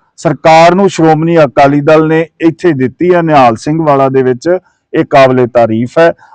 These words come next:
ਔਰ ਮੈਂ ਸਮਝਦਾ ਕਿ ਲੋਕ ਜਿਹੜੇ ਨੇ ਉਹ ਮਨ ਬਣਾ ਚੁੱਕੇ ਆ। ਕਿ ਪੰਜਾਬ ਦੀ ਭਲੇ ਵਾਸਤੇ ਸ਼੍ਰੋਮਣੀ ਅਕਾਲੀ ਦਲ ਨੂੰ ਅੱਗੇ ਲਿਆਉਣਾ ਜਿਹੜਾ, ਉਹਨੂੰ ਸੱਤਾ ਸੌਂਪਣੀ ਬਹੁਤ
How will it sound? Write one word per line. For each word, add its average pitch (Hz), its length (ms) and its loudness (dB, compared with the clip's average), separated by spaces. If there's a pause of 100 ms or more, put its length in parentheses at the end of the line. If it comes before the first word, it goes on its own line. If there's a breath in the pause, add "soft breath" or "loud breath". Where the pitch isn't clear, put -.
(140 soft breath)
ਔਰ 139 100 0
ਮੈਂ 139 200 2
ਸਮਝਦਾ 165 500 -2
ਕਿ 165 160 -2
ਲੋਕ 143 400 0
ਜਿਹੜੇ 160 320 0
ਨੇ 156 100 -4
ਉਹ 151 100 0
ਮਨ 131 260 0
ਬਣਾ 120 260 -2
ਚੁੱਕੇ 131 420 -6
ਆ। 127 80 -6 (340)
ਕਿ 170 80 2
ਪੰਜਾਬ 151 520 2
ਦੀ 185 120 2
ਭਲੇ 143 300 0
ਵਾਸਤੇ 151 360 0
ਸ਼੍ਰੋਮਣੀ 147 480 -2
ਅਕਾਲੀ 131 380 0
ਦਲ 131 220 0
ਨੂੰ 135 140 2
ਅੱਗੇ 120 220 -4
ਲਿਆਉਣਾ 113 340 -4
ਜਿਹੜਾ, 107 340 -6 (260)
ਉਹਨੂੰ 143 180 -2
ਸੱਤਾ 151 380 -2
ਸੌਂਪਣੀ 127 460 -4
ਬਹੁਤ 131 360 -2